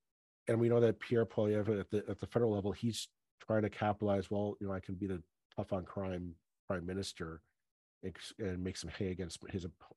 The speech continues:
political opponents. And I think that just cheapens the dialogue that needs to happen right now. You know, th-, it's that ki-, that common humanity of a human being has died,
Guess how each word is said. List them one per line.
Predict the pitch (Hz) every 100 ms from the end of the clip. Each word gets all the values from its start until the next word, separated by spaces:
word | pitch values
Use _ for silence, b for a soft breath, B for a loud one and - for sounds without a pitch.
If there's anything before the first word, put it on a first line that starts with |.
| _
political | 131 120
opponents. | 104 92 87
And | 131
I | 135
think | 185
that | 143 -
just | 107 -
cheapens | - 131 107 90
the | 90
dialogue | 90 101 98 87
that | 82
needs | 87 -
to |
happen | 87 113 113 80 76 _ _ _ _ _ _ _
right | 92 90 101
now. | 120 92 76 _ _
You | -
know, | 90 92 -
th-, | 101 135 _ _ _ _ _ _ _ _ _ _ _ _ _
it's | - -
that | 123 120 -
ki-, | - 123
that | 117 107
common | - 131 123
humanity | 110 107 101 107 95 87
of | 87 90 80 _ _ _ _ _ _ _ _ _ -
a |
human | - 127 127
being | 110 117
has | 98 101 87
died, | 90 110 85 69